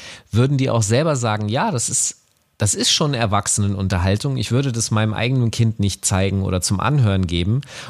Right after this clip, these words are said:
Und wenn wir uns, äh, auf vernünftige Art und Weise darüber unterhalten können, dass wir ein Label ab achtzehn oder sowas machen, dann können die meisten das eigentlich auch nachvollziehen.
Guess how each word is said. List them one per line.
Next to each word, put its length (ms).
Und 180
wenn 160
wir 140
uns, 340
äh, 200
auf 180
vernünftige 540
Art 180
und 80
Weise 240
darüber 300
unterhalten 520
können, 280
dass 200
wir 180
ein 200
Label 360
ab 220
achtzehn 460
oder 160
sowas 320
machen, 500
dann 160
können 220
die 80
meisten 400
das 140
eigentlich 340
auch 140
nachvollziehen. 760